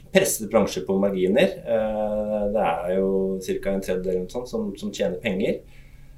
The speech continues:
Eh, og den perioden vi har vært inne i, januar, februar og mars, det vil si Q en på året, er den tøffeste måneden likviditetsmessig. For de fleste i restaurantbransjen taper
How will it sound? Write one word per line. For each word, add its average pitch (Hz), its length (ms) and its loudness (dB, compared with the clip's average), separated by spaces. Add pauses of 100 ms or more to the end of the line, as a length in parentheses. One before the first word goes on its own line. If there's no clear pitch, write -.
(100)
Eh, 107 400 2 (160)
og 113 260 6
den 104 180 6
perioden 110 480 2
vi 98 100 6
har 104 80 6
vært 107 180 2
inne 98 220 2
i, 135 180 0
januar, 107 400 4
februar 95 560 2
og 101 160 2
mars, - 240 0
det 101 140 0
vil - 80 -6
si 98 180 -8
Q 101 320 -4 (220)
en 160 260 0
på - 220 4
året, - 160 6
er - 160 4
den - 100 -6
tøffeste - 400 -6
måneden - 320 -2
likviditetsmessig. - 880 -4 (720)
For - 80 -10
de 120 80 4
fleste - 560 4
i 117 120 4
restaurantbransjen 98 680 0
taper - 340 0